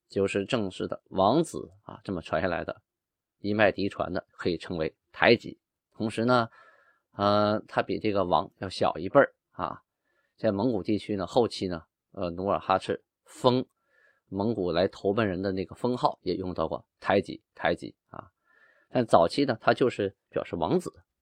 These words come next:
翻译过来就是“王子”的意思。所以说这个皇太极原来的名字是洪太极啊，那后期呢，他当了皇帝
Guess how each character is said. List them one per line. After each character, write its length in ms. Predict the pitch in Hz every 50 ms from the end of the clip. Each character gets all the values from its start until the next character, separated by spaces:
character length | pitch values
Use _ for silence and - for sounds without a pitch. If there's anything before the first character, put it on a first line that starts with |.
| _ _ _ -
翻 160 | - 135 135
译 60 | 139
过 100 | - 123
来 100 | 110 110
就 120 | 135 165 139
是 40 |
“王 220 | 101 80 87 117 131
子” 100 | - -
的 100 | - -
意 120 | - 120 120
思。 160 | - - - _ _ _ _ _
所 260 | _ - - 131 170 196
以 140 | 180 131
说 180 | 107 - 143 151
这 80 | 151 123
个 80 | 110
皇 260 | 104 - - 101 117
太 200 | 156 - 170 131
极 180 | 104 - 107 131
原 180 | 127 110 113 131
来 120 | 110 110
的 100 | 135 139
名 180 | 104 92 95 95
字 120 | 101 90
是 120 | - 80 78
洪 520 | - - - 143 156 156 147 131 104 90
太 240 | - - - 76 78
极 260 | - - 78 - - _ _ _
啊， 180 | - - - - _ _ _ _ _ _ _ -
那 80 | 170
后 220 | 160 - - 190 156
期 200 | - 151 160 165
呢， 180 | 165 147 147 _ _
他 100 | - -
当 200 | - - 175 175
了 100 | 170 127
皇 240 | - - 85 90 131
帝 240 | 175 220 226 226